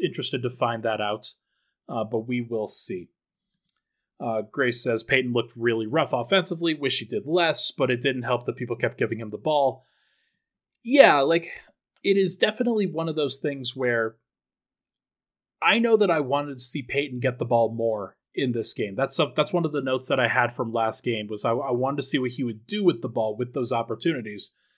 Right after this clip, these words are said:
Clearly, those opportunities didn't go well. Clearly, those opportunities were probably better used with a guy like Reggie Jackson, who I know s-, I see, Grace, you mentioned in, in the next comment there.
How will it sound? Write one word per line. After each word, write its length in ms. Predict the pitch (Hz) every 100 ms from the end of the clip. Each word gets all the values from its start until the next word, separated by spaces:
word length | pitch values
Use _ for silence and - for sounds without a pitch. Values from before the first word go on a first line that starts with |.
| _ _ _
Clearly, 380 | - 170 180 180
those 200 | 143 127
opportunities 640 | 135 123 120 120 117 107
didn't 260 | 117 107 104
go 200 | 98 90
well. 260 | 80 87 123
Clearly, 400 | - 120 123 120
those 180 | 117 123
opportunities 680 | 113 117 117 117 113 110
were 360 | 113 113 110 - _ _ _
probably 600 | - 127 123 127 131 127
better 260 | 120 117 120
used 420 | 104 110 113 -
with 160 | 110 123
a 60 |
guy 200 | 113 107
like 200 | 110 117
Reggie 240 | 120 110 113
Jackson, 520 | 165 185 - 120 101
who 240 | 117 113 - _ _
I 100 | 117
know 120 | 117 110
s-, 140 | -
I 140 | 131
see, 240 | 117 123 113
Grace, 280 | 120 110 123
you 80 |
mentioned 320 | 113 110 117 113
in, 220 | 110 120
in 160 | 107
the 80 | 113
next 260 | 165 180 -
comment 340 | 123 110 104
there. 200 | 107 98